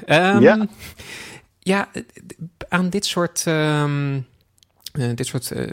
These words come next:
Speaker 1: werk en aan dit soort operaties kleeft wel een hele belangrijke vraag. Want, eh, ja, de, wat, wat mag de eenheid? Daar moeten natuurlijk wel grenzen gesteld worden aan,
Speaker 2: Ja.
Speaker 1: eh, waar je het mag doen, hoe je het mag doen. Ehm, dus ja, k-, eh, soms klinkt dat best wel eng als we dan horen wat er allemaal kan.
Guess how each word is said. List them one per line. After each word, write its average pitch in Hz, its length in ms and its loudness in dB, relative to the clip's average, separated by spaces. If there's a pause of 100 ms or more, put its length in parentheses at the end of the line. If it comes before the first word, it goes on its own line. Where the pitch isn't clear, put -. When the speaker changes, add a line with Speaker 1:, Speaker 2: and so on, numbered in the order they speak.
(140)
Speaker 1:
werk 131 300 0
en 131 80 0
aan 120 80 0
dit 123 100 -4
soort - 160 -10
operaties 135 460 -4
kleeft 127 240 -2
wel 127 140 -2
een 127 80 -2
hele 123 200 -2
belangrijke 117 420 -2
vraag. 117 400 -2
Want, 120 200 -2
eh, - 120 -8 (560)
ja, - 280 -8
de, 139 240 -6
wat, 143 260 0
wat 139 180 -2
mag 135 520 0
de 120 140 2
eenheid? 104 800 -4
Daar 135 100 -2
moeten 151 220 -4
natuurlijk 143 280 -2
wel 151 80 -2 (100)
grenzen 151 340 -2
gesteld - 400 -2
worden 104 300 -2
aan, 113 260 -2
Speaker 2:
Ja. 117 140 6
Speaker 1:
eh, 110 220 2
waar 110 220 4
je 139 60 -4
het 143 80 -4
mag 139 140 -2
doen, 143 160 -2
hoe 110 220 0
je 123 60 -2
het 135 120 -4
mag 139 160 -6
doen. 160 300 -4 (100)
Ehm, 120 520 -8 (340)
dus 147 180 -12
ja, 127 160 -2
k-, - 140 -12
eh, 139 100 -8 (180)
soms 170 260 -2
klinkt 175 220 -2
dat 156 120 -2
best 160 180 0
wel 143 220 0
eng 143 220 0
als 101 140 -2
we 113 80 -2
dan 104 80 0
horen 104 200 0
wat 101 100 -4
er - 60 -8
allemaal 104 180 -2
kan. 98 220 -2